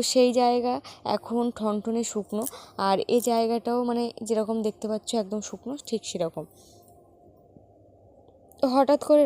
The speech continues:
রাস্তায় অনেক লোকজন জড়ো হয়েছে, তাই দেখে কিন্তু ছুটে গেলাম রাস্তার দিকে, যে ওদের বাড়ি কেন যাচ্ছে লোকজন সেটা দেখার জন্য। তো চলো, কেন যাচ্ছে সেটা তোমরাও দেখো। এ তো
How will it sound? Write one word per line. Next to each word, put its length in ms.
রাস্তায় 340
অনেক 200
লোকজন 340
জড়ো 280
হয়েছে, 280
তাই 240
দেখে 180
কিন্তু 240
ছুটে 240
গেলাম 320
রাস্তার 440
দিকে, 180
যে 200
ওদের 240
বাড়ি 140
কেন 160
যাচ্ছে 280
লোকজন 320
সেটা 240
দেখার 340
জন্য। 160
তো 80
চলো, 240
কেন 160
যাচ্ছে 240
সেটা 200
তোমরাও 340
দেখো। 220
এ 140
তো 60